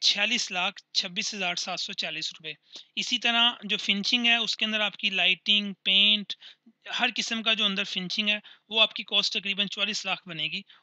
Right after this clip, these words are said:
और उसकी लेबर आएगी दो लाख पचास हज़ार। इसी तरह आपकी टोटल कॉस्ट आ जाएगी तकरीबन, अ, बानवे लाख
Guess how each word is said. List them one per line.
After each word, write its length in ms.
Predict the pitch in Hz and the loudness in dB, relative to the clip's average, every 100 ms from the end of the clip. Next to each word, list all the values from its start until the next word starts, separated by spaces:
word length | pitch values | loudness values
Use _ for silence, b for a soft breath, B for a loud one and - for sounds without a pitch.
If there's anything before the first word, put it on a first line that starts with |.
| - | -6
और 140 | 214 | -4
उसकी 220 | 220 - | -4 -2
लेबर 240 | 220 196 202 | 2 2 2
आएगी 220 | 185 196 | 2 0
दो 140 | 180 180 | -2 -4
लाख 140 | 180 - | -6 -6
पचास 340 | 180 165 - | -6 -6 -6
हज़ार। 200 | 165 147 _ b b | -10 -10 _ b b
इसी 180 | 214 240 | -4 -2
तरह 180 | 214 233 | 2 4
आपकी 220 | 220 240 | 4 0
टोटल 300 | 196 202 226 220 | -6 -4 -2 -2
कॉस्ट 320 | 208 196 202 | -2 -2 -2
आ 100 | 180 | 0
जाएगी 240 | 185 190 202 | 0 -2 -4
तकरीबन, 600 | 190 180 180 190 190 208 _ B B B - | -8 -6 -6 -4 -4 -6 _ B B B -6
अ, 220 | 185 180 | -4 -2
बानवे 380 | 165 190 214 233 | 0 2 6 6
लाख 460 | 220 180 220 - - | 6 2 0 -2 -18